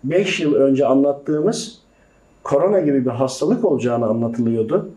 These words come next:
Korona hiç olmadan, hiç içinde de yokken Emir Sultan Hazretleri bizi çağırdı ve hastalıkla ilgili bilgi verdiğini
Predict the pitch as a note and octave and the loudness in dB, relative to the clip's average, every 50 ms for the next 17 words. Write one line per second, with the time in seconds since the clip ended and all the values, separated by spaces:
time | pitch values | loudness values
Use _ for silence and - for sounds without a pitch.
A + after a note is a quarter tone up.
0 | - _ _ _ _ _ - - - - - - - - - _ _ - C3+ C#3 | -20 _ _ _ _ _ -20 -20 -20 -20 -20 -20 -20 -20 -20 _ _ 0 0 2
1 | D3 E3 F#3+ G#3 F#3 - - F3 B3+ A#3+ - B3 - F3+ F3+ F3 E3 D#3+ D3+ C#3 | 2 2 2 0 0 -2 0 -2 -2 0 0 0 2 2 2 2 0 -2 0 0
2 | C#3 C3 B2 C3+ G3 - - - - D#3+ C3+ - - D3+ D3+ D#3 F3 G3 G#3 F#3+ | 2 2 2 0 0 -2 -6 -8 -8 -6 -6 -4 -2 -2 0 2 2 2 4 2
3 | D#3 D3+ F3+ F#3+ F#3+ - F3 D3+ C3 B2 B2+ D3 D3+ G3 G#3+ G#3 - - F#3+ E3 | 4 2 2 0 0 -2 -2 -2 -2 0 0 -2 -2 0 -2 -4 -2 -2 -2 -2
4 | D#3+ D3+ C#3 C#3+ C#3+ D3 - D3 C#3+ C#3 C#3 D3 E3 D#3+ - E3 D3+ D3+ - A#3+ | 0 -2 -2 -2 -4 -2 -2 -2 -2 -2 -4 -8 -8 -6 -4 -4 -2 -2 -2 -2
5 | A#3+ E3+ C3+ C3+ C3 - F#3 F#3 F#3+ - - D3+ D3 C3 C3 D3 D3 C#3 C3 C3+ | 0 0 0 0 -2 -2 -2 -4 -2 -4 -2 0 0 0 0 -2 -2 -2 -2 -2
6 | C#3 C#3 E3 G3 F#3 D3+ C#3 B2+ A2+ C3+ D3+ G#3 A3+ A3+ | -2 -2 0 2 2 4 4 2 2 0 0 0 -2 -4